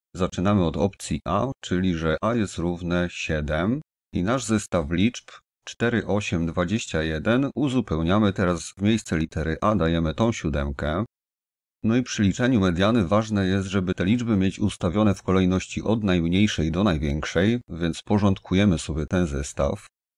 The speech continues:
I po uporządkowaniu liczymy, ile tych wyrazów tutaj mamy. Tych wyrazów jest tutaj sześć, czyli jest to parzysta ilość.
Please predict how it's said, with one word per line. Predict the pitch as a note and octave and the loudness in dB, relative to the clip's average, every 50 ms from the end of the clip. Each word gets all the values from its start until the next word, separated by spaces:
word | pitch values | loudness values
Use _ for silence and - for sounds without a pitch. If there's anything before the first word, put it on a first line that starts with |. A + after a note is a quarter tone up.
| _ _ _ _ _ _ _ - | _ _ _ _ _ _ _ -4
I | A2+ A2 | -2 -2
po | - - G#2+ | 2 4 4
uporządkowaniu | G2 G2+ G2 - G2 F2 G2 F#2+ F#2+ - - F#2 D#2 D#2+ F#2+ F#2+ G#2 A2 B2+ B2+ | 4 4 4 2 2 4 4 4 2 2 -2 -4 -2 0 2 4 4 4 4 6
liczymy, | G2+ G2+ G#2 - - C3 C3+ C3 | 4 4 2 2 2 2 2 2
ile | G#2 E2+ F#2+ G2+ G#2 | 2 4 2 2 2
tych | - G2+ F2 | 2 0 0
wyrazów | E2+ F2+ E2 F2+ F#2+ F2 F#2+ - | 2 2 2 2 2 2 0 -4
tutaj | - - E2+ - F2 F2 E2+ | -6 -10 -2 0 0 2 2
mamy. | E2+ D#2+ D2+ C#2+ D2 - - _ _ - | 2 2 2 0 -2 -6 -10 _ _ -2
Tych | - B2 B2+ B2 | -2 -2 0 0
wyrazów | G#2 G#2 A2 A2+ A2 G#2+ G#2+ F2+ F2 | 0 2 2 2 2 0 0 2 2
jest | F#2 G#2 G#2 | 2 2 2
tutaj | - A2+ G#2 - D#2 E2 | -2 -4 -4 -2 -4 -4
sześć, | - - - E2 E2 F#2 - - - - - | -2 0 2 2 2 2 0 -4 -10 -16 -14
czyli | - - F2+ F2 F2 | -8 -4 -2 0 2
jest | F#2 F#2 - | 0 0 0
to | - G2 | -2 -6
parzysta | - - - F2+ D#2+ F#2+ G#2+ G#2+ - - - C#2+ | -4 -2 0 0 2 2 2 2 2 0 -2 -2
ilość. | D#2 D#2+ D2+ D#2 E2 F#2 G#2 - - - - | 0 0 0 2 2 0 0 -2 -6 -12 -18